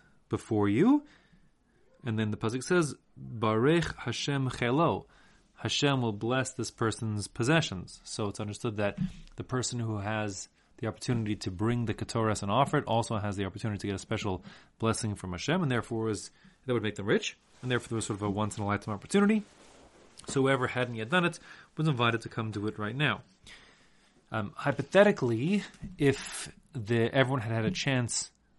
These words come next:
to bring Ketoras, then they would just open it up to everybody in the Beis Av. They wouldn't give it to somebody else who wasn't, you know, in today's Beis Av on duty. Okay. Um, but the Gemara says that actually never happened. Now,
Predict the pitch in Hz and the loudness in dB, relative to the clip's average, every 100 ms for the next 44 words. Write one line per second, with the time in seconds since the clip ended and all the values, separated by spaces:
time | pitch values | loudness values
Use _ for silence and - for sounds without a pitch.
0 | _ - 113 104 101 92 - _ - 123 | _ -2 2 2 2 -2 -6 _ -2 -2
1 | 135 156 165 196 - - - - - 123 | 2 4 4 4 -2 -14 -20 -20 0 2
2 | 110 104 98 95 - - - 113 98 98 | 4 2 2 0 -4 -10 -6 -4 -2 -4
3 | - 135 143 104 98 104 131 - - - | -4 0 2 2 0 0 -4 -10 -20 -8
4 | 110 104 104 98 101 87 95 101 101 87 | -4 2 2 4 0 0 -2 -2 -4 -4
5 | 101 104 95 98 90 98 95 90 87 - | -6 -4 -2 -2 -2 -2 -2 -4 -6 -12
6 | - 110 98 90 87 95 98 95 87 - | -10 -4 -4 -4 -4 -2 0 0 -2 -8
7 | - - _ _ _ _ _ - 101 - | -16 -20 _ _ _ _ _ -4 -4 -2
8 | 104 98 92 - - - - 104 107 101 | -4 -4 -6 -16 -20 -10 -4 -2 -2 -2
9 | - - - - - - - 190 190 180 | -4 -16 -20 -20 -12 -10 -4 -2 -2 -4
10 | - - - - - 135 117 107 - 117 | -12 -18 -18 -20 -10 -4 0 0 -2 -2
11 | 135 135 117 107 107 - 101 92 82 85 | 0 2 0 0 0 0 -4 -4 -6 -10
12 | - - _ _ _ _ - - - _ | -16 -20 _ _ _ _ -20 -20 -20 _
13 | _ _ 127 120 | _ _ 2 2